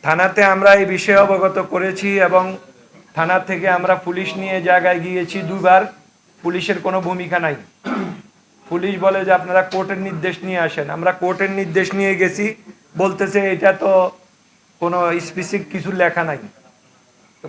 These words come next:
কোর্টের ধারায় তো স্পেসিফিক লেখা থাকে না, নিষেধাজ্ঞা লেখা থাকে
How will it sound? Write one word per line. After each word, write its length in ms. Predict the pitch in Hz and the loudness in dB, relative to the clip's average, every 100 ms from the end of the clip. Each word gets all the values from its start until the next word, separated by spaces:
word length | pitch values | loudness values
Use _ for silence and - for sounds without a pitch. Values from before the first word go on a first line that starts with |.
| - | -8
কোর্টের 380 | 165 170 190 165 | -6 -4 -4 0
ধারায় 300 | 175 190 196 | 4 4 2
তো 180 | 196 190 | -2 -6
স্পেসিফিক 400 | 175 180 170 190 165 | -8 -12 -10 -10 -4
লেখা 260 | 175 170 | -2 -2
থাকে 300 | 170 160 156 | -2 -4 -4
না, 160 | 165 139 - _ _ _ _ _ _ _ | -6 -8 -12 _ _ _ _ _ _ _
নিষেধাজ্ঞা 580 | 160 175 208 185 180 180 | -10 -4 0 2 2 2
লেখা 240 | 175 156 147 | 0 0 -2
থাকে 280 | 139 117 | -4 -10